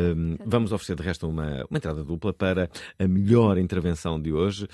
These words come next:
Speaker 1: Uhum.
Speaker 2: deste, deste programa. Portanto, eh, esmerem-se. Já agora, mesmo quando olhamos para o nosso parque automóvel,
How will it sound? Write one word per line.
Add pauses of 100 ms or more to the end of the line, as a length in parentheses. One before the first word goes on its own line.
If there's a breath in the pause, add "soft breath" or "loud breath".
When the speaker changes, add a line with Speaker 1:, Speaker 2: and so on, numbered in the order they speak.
Speaker 1:
Uhum.
Speaker 2:
deste,
deste
programa.
Portanto, (300 loud breath)
eh,
esmerem-se. (180 loud breath)
Já
agora, (200)
mesmo
quando
olhamos
para
o
nosso
parque
automóvel,